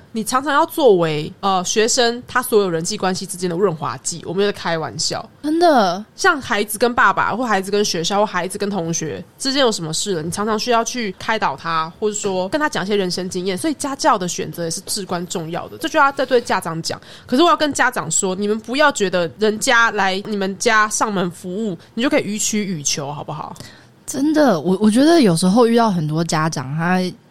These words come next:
Speaker 2: 要求都非常的稀奇古怪，你知道吗？遇到家长要求说：“哎，那个老师，因为我明天早上吼会出差啦，啊，然后吼我们家那个弟弟明天早上学校放假啦，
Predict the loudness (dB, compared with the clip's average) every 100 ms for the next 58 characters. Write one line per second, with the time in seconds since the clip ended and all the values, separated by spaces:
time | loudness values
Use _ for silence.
0 | 0 0 -2 0 4 6 6 4 2 4
1 | 4 6 4 2 2 0 0 -2 -6 -8
2 | -2 0 0 0 0 2 6 6 8 6
3 | 4 4 2 2 0 2 4 4 4 4
4 | 4 4 2 0 -14 -6 0 4 6 6
5 | 4 2 2 4 4 4 6 8 8 8
6 | 4 2 4 8 8 6 4 2 2 2
7 | 2 2 4 4 2 2 -2 0 0 2
8 | 2 2 2 4 4 4 4 6 6 6
9 | 4 2 2 4 4 2 2 0 -2 -2
10 | 0 2 6 6 6 4 2 0 0 0
11 | 0 0 2 0 0 -6